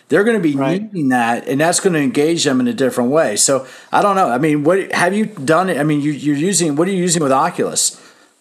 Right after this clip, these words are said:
Speaker 1: What's, what
Speaker 2: So
Speaker 1: resources do they have?
Speaker 2: So they just, you know, it's an, it's just, it's just an app-based system.
Speaker 1: Okay.
Speaker 2: So you can look at all different apps, right? I mean, I think I got, like, two hundred fifty gigs, so I can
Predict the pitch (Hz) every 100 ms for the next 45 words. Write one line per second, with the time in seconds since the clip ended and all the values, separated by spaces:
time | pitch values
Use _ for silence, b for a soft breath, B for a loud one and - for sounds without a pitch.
0 | - 151 156 131 170 151 202 202 190 185
1 | - 139 131 147 127 87 - _ _ -
2 | - - - 143 147 - 220 202 185 202
3 | 190 202 190 180 170 160 156 - 165 185
4 | 175 160 151 165 160 165 165 147 254 151
5 | 151 147 147 143 175 180 175 _ - 127
6 | 117 107 160 165 175 185 156 165 160 151
7 | 156 160 156 151 160 151 156 147 151 -
8 | - 156 160 143 143 143 143 175 165 151
9 | 139 131 165 156 160 143 131 151 - 131
10 | 131 135 120 - 135 131 127 131 123